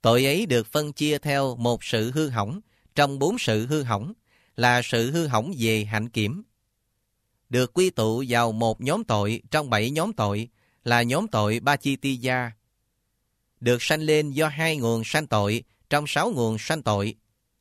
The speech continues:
có thể sanh lên do thân và do khẩu, không do ý. Có thể sanh lên do thân, do khẩu và do ý. Là sự tranh tụng liên quan đến tội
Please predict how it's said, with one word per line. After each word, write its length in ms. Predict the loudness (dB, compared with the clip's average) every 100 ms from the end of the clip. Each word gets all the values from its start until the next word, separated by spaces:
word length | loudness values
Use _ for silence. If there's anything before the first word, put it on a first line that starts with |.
| -4
có 120 | -2
thể 200 | 2 0
sanh 160 | 0 -2
lên 240 | 0 0
do 220 | 0 -2 -2
thân 380 | -4 -4 -6 -8
và 160 | -2 0
do 220 | 0 -2
khẩu, 400 | -2 -4 -4 -10 _
không 280 | -4 -2 -2
do 120 | -2
ý. 340 | -2 -4 -6 _ _ _ _ _ _ -2
Có 120 | -2
thể 200 | 0 -2
sanh 180 | -2 -4
lên 320 | -2 -2 -2
do 220 | 0 0
thân, 360 | 0 -6 -6 -10 -14 -16
do 300 | -2 -2 0
khẩu 400 | -2 -4 -6 -14 -6
và 160 | -2 0
do 220 | 0 0
ý. 300 | 0 -6 -8 _ _ _ _ _ _ _ _ _ _
Là 240 | 0 0 0
sự 240 | 0 0
tranh 240 | 2 -2 0
tụng 320 | 0 0 -2
liên 260 | 0 0 0
quan 300 | 0 0 0
đến 160 | -2 0
tội 380 | 0 0 -2